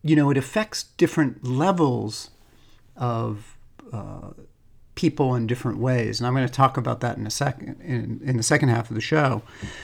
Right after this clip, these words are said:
But I wanna just finish in terms of methylation, because what's interesting is, is that, uh, depression, for example,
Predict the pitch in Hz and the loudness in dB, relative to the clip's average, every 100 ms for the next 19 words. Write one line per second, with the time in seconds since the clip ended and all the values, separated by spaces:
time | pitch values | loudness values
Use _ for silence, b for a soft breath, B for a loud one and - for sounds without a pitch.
0 | B B - 170 - - - 165 165 220 | B B 6 6 6 -10 -2 4 6 6
1 | 208 165 - 185 165 - 147 156 127 117 | 4 0 0 0 0 0 0 0 0 0
2 | 127 127 139 269 - 180 135 131 147 131 | -2 0 0 0 0 -2 -2 -2 -4 -4
3 | 160 285 269 - - 147 135 117 127 113 | -2 -2 2 2 4 4 4 2 0 0
4 | 123 123 - b b b b b b - | 0 0 -6 b b b b b b -20
5 | - 131 127 117 - 160 151 - - - | -4 2 2 0 -6 -14 -14 -14 -20 -20
6 | - - - 147 - 269 226 233 165 - | -18 -8 -2 0 2 2 2 0 0 2
7 | 135 117 123 117 110 120 107 | 0 0 -2 -4 -6 -8 -8